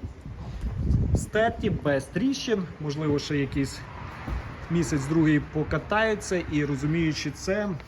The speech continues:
ми робимо або знижку двісті доларів додаткову, тобто ціна дев'ять дев'ятсот, мінус двісті, дев'ять сімсот з цими шинами, або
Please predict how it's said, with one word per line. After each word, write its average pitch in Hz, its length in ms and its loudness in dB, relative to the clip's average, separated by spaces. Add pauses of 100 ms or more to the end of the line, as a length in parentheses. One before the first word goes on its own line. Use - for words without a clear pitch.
(200)
ми 156 340 0 (240)
робимо 143 540 2 (120)
або 147 280 0
знижку 233 520 4 (160)
двісті - 380 10
доларів 214 400 2
додаткову, 208 640 0
тобто 147 220 -4
ціна 139 360 0 (400)
дев'ять 143 280 0
дев'ятсот, 170 500 -2 (640)
мінус 156 300 2
двісті, 139 380 -2
дев'ять 135 360 0
сімсот 143 500 -2
з - 60 -8
цими 254 280 0
шинами, 262 480 -2
або 156 340 0